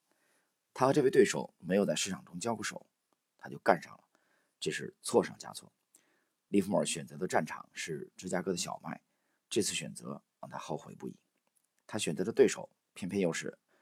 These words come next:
股市历史中最伟大的交易者。如今还有人记得这个人的名字，亚瑟·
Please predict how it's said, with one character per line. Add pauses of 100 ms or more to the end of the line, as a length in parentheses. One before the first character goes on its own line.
(180)
股
市
历
史
中 (120)
最
伟
大
的 (100)
交
易
者。 (920)
如
今 (320)
还
有
人 (180)
记
得
这
个
人
的
名
字， (1700)
亚
瑟·